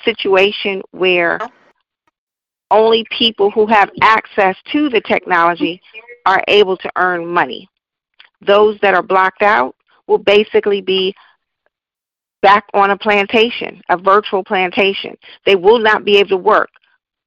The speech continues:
So we're seeing now people who are unemployed, don't have employment benefits, don't have, uh, any type of income other than waiting for a potential stimulus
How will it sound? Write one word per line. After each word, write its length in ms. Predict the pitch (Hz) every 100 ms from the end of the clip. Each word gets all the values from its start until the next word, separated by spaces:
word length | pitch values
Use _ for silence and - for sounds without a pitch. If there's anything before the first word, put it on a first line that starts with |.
| - - _ - - - - - _
So 100 | 240
we're 180 | 196 233 240 -
seeing 280 | 262 226
now 280 | 208 214 185
people 320 | - 233 -
who 120 | 214 214
are 140 | -
unemployed, 800 | 208 226 220 - 233 208 208 220 _ _ _ _ -
don't 280 | 214 226 254
have 240 | 226 214
employment 520 | 202 - 220 220 196
benefits, 500 | - 220 226 226 214 _
don't 220 | 202 208 226
have, 360 | 208 202 190 - - - _ -
uh, 200 | 175 175 -
any 260 | 233 262 262
type 340 | - 226 208 -
of 240 | 180 165 - _ _ _ _ -
income 520 | 254 294 - 180 175 -
other 260 | 208 233
than 320 | 208 208 202 185
waiting 400 | 196 214 220 220
for 140 | 220 196
a 40 |
potential 600 | - 185 - 240 233 190 -
stimulus 440 | 220 208 175 160